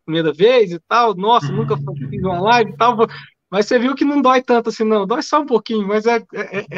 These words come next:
Speaker 1: é legal. Então,
Speaker 2: Só um
Speaker 1: assim,
Speaker 2: friozinho na barriga inicial, tá bom.
Speaker 1: É, mas eu, eu queria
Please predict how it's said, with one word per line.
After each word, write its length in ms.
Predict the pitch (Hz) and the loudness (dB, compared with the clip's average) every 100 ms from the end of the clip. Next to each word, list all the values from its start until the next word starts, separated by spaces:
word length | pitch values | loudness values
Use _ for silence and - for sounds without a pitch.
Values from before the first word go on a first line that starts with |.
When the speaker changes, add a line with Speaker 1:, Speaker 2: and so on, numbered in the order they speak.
| 202 | -2
Speaker 1:
é 40 | |
legal. 460 | 202 220 151 135 123 _ _ _ _ _ | 0 0 0 -4 -4 _ _ _ _ _
Então, 240 | 143 247 269 | -2 0 2
Speaker 2:
Só 160 | 240 | 2
um 20 | |
Speaker 1:
assim, 20 | 214 | 4
Speaker 2:
friozinho 280 | 196 190 | 4 6
na 100 | 185 165 | 4 6
barriga 420 | 156 - - - | 4 2 0 -2
inicial, 460 | - - - - - | -2 -4 -6 -6 -6
tá 100 | 131 | -4
bom. 300 | 117 117 - | -4 -6 -6
Speaker 1:
É, 420 | 139 196 214 233 - - - - - | -2 2 4 2 -2 -10 -12 -14 -12
mas 240 | 175 190 190 | -2 -2 0
eu, 160 | 240 | 0
eu 180 | 220 214 | 0 -2
queria 320 | - 226 262 | -2 -8 -8